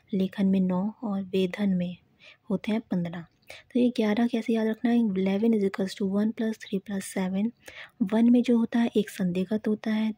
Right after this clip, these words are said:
तीन में जो होता है एक वर्तमगत और सात में जो होता है वो होता है एक शुक्लगत। संधिगत में क्या होता है? छेदन में पर्वणी, ये याद रखना है। वर्तमगत में आस, जो हमने पढ़ा था,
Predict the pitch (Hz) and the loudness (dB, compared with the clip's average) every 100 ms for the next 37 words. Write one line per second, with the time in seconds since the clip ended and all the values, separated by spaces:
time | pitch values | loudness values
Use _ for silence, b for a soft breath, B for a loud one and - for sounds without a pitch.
0 | - 220 226 226 233 220 233 226 214 202 | 0 2 4 2 0 -2 0 0 0 -2
1 | 190 190 202 214 240 B B B - 202 | -4 0 0 2 -2 B B B -4 -4
2 | - 214 208 220 226 214 208 196 - 208 | -2 -2 0 2 2 2 0 0 0 0
3 | 208 208 - - 202 208 - 208 226 - | 2 0 -2 0 2 0 0 -4 -4 -2
4 | 226 - 185 214 214 - _ _ _ _ | -2 0 -2 -2 -6 -10 _ _ _ _
5 | _ _ _ _ _ _ _ - B B | _ _ _ _ _ _ _ -14 B B
6 | B - 240 226 240 247 247 262 262 - | B 2 4 6 6 4 6 8 6 4
7 | 247 240 247 262 247 254 - 233 220 233 | 2 4 4 4 4 4 2 2 4 6
8 | 240 247 208 202 208 208 220 196 190 190 | 6 4 0 2 2 4 4 4 2 0
9 | 190 - 202 202 202 214 214 220 - 220 | 0 2 2 2 -2 2 2 2 2 0
10 | - - 196 190 - - B B B B | 0 -2 0 0 -4 -12 B B B B
11 | 214 202 202 202 202 190 185 190 185 | 2 6 6 4 0 0 0 -2 -2